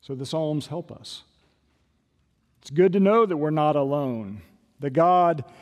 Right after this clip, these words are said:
has always heard the same cries from his people,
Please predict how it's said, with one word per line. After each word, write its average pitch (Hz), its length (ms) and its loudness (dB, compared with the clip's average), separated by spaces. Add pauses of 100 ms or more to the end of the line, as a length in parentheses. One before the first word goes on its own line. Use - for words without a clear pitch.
(160)
has 170 200 4
always 185 500 4
heard 151 580 -2
the 135 60 -6
same 160 380 -4
cries 139 800 -2 (340)
from 139 220 -8
his 131 260 -2
people, - 500 -12